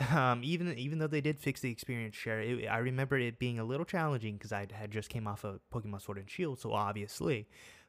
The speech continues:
Pokemon X, I feel the same way. It was not an easy game. The experience share was fixed, so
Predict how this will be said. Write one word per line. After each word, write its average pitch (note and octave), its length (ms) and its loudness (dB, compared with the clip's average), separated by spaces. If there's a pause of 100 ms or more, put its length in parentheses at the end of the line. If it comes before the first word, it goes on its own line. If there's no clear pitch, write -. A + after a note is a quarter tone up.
(120)
Pokemon D4 520 4
X, - 240 2
I A#2+ 100 0
feel A3 180 2
the C#3 100 -2
same D3+ 260 0
way. A#2+ 320 0
It F3 160 4
was B3+ 280 0
not F#3+ 160 4
an D#3+ 120 0
easy D#3 240 2
game. B2 380 0 (680)
The D#3+ 120 6
experience A#3+ 540 2
share D#3 600 6
was A#2+ 580 4
fixed, - 640 2
so - 260 2